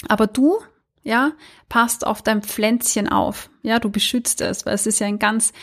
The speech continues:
junger, neuer Samen, der da herangewachsen ist zu einer ganz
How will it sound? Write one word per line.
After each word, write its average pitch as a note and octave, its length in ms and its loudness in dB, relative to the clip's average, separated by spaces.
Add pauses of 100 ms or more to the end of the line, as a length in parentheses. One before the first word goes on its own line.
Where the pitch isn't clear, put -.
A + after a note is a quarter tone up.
(200)
junger, A#3+ 460 4
neuer A3 360 2
Samen, A3 560 2
der G#3 140 2
da G#3 340 0 (260)
herangewachsen G#3 840 -2
ist - 220 -4
zu - 80 0
einer G3+ 140 -2
ganz - 400 0